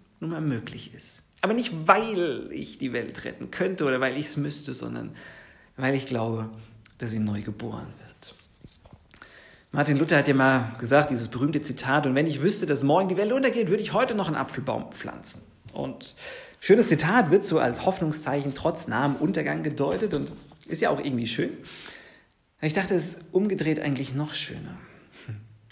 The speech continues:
Weil, weil Jesus wiederkommt, weil es eine Zäsur gibt, weil es das Gericht gibt, weil es die Erlösung gibt und sie alles mit einschließt, deshalb lasst uns Apfelbäume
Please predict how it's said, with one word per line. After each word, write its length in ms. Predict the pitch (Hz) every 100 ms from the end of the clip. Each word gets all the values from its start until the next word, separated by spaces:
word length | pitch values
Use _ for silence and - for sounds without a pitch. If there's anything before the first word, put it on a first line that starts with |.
| - - -
Weil, 420 | 151 190 135 - - - _ _ _
weil 280 | 151 156 160
Jesus 680 | 123 131 117 113 123 - -
wiederkommt, 600 | 123 120 - - - - - - - -
weil 320 | 170 214 185
es 240 | - -
eine 300 | 120 110 107
Zäsur 420 | 104 - 117 131 -
gibt, 260 | - 123
weil 200 | 160 196 202
es 120 | 175
das 260 | 143 127 -
Gericht 260 | - -
gibt, 120 | 120 - -
weil 380 | 135 156 214 202
es 240 | - 147
die 160 | 147 147
Erlösung 540 | 135 127 147 165 143
gibt 220 | 147 151 -
und 120 | 127
sie 220 | 127 -
alles 320 | 131 143 135
mit 260 | 131 120 -
einschließt, 480 | 123 127 127 - -
deshalb 560 | 123 - 117 127 -
lasst 380 | 104 - - -
uns 380 | - 104 - -
Apfelbäume 840 | - - - 123 - - 110 -